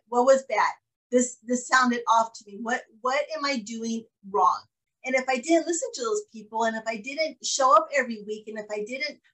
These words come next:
practice at home in a mirror, which I thought was ridiculous at first, I mean, I wouldn't be where I am today. And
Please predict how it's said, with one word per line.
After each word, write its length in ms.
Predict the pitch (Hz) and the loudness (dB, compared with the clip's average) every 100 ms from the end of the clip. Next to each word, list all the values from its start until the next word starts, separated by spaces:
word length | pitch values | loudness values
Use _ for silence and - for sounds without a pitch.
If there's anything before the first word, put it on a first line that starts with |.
| _ | _
practice 420 | 277 302 302 247 | 0 0 -2 -8
at 80 | 247 | -8
home 260 | 226 285 285 | -2 0 0
in 80 | 233 | -2
a 100 | 208 | -4
mirror, 300 | 226 302 262 | -2 0 0
which 140 | 233 | -2
I 60 | 208 | -2
thought 180 | 240 247 | 2 2
was 180 | 240 202 | 0 -4
ridiculous 680 | 214 262 294 - 233 208 | -8 -8 -2 2 2 0
at 120 | 208 - | -8 -10
first, 420 | 196 180 190 - _ _ _ - | -4 -2 -4 -10 _ _ _ 2
I 80 | 247 | 2
mean, 220 | 254 247 | 2 -2
I 120 | 240 226 | -4 -4
wouldn't 420 | 254 294 254 233 | -4 -4 -6 -6
be 320 | 254 254 254 - | -4 -4 -6 -6
where 180 | 226 214 | 0 2
I 60 | |
am 220 | 208 247 - - | 2 -2 -6 -12
today. 400 | 226 196 170 - | -6 -6 -6 -10
And 120 | 226 | -12